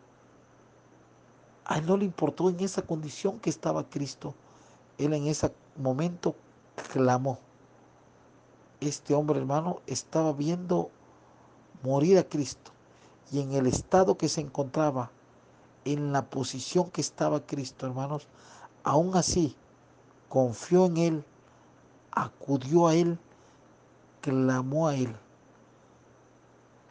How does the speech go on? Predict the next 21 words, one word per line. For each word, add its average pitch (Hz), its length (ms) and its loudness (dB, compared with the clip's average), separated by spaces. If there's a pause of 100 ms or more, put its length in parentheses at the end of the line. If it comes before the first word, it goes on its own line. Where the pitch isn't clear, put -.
(360)
Entonces, 185 680 0
hermanos, 180 500 -2
¿qué 202 100 -2
aprendemos? 185 800 -4 (1800)
Que - 100 -2
aún 185 260 -2
en 220 180 -2
un 196 120 -2
momento 220 540 2
de 175 100 2
adversidad, - 720 -6 (540)
aún 208 280 2
en 220 60 2
un 226 160 -4
momento 214 540 2
que 160 120 0
sintamos 180 640 -4
que - 140 -2
todo 180 360 0
está 170 220 -2
perdido, 165 580 -2